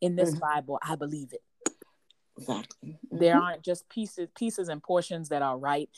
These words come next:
Speaker 1: and other pieces and portions that aren't. Everything that you said in here is correct.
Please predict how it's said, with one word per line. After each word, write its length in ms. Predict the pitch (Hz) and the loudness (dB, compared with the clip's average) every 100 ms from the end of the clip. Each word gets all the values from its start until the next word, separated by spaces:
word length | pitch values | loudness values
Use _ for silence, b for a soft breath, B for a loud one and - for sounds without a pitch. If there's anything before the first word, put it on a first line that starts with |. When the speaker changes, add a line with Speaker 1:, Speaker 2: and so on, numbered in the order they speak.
| B - | B -8
Speaker 1:
and 120 | 151 | -2
other 220 | 175 175 | 2 4
pieces 400 | 175 208 180 151 | 2 -2 -4 -4
and 120 | 139 | -6
portions 400 | - 165 151 160 | -2 -2 -2 -4
that 160 | 139 135 - | -2 -4 -4
aren't. 380 | 156 135 - - b b b _ | -4 -4 -8 -20 b b b _
Everything 600 | 226 233 208 226 220 190 | 4 4 2 -4 -4 -4
that 180 | 175 175 | -4 -6
you 80 | 196 | -8
said 280 | - 180 160 | 0 2 2
in 120 | 151 | -2
here 240 | 151 135 131 | -2 -2 0
is 200 | 156 147 | 0 0
correct. 440 | - 147 139 127 | -6 -6 -4 -4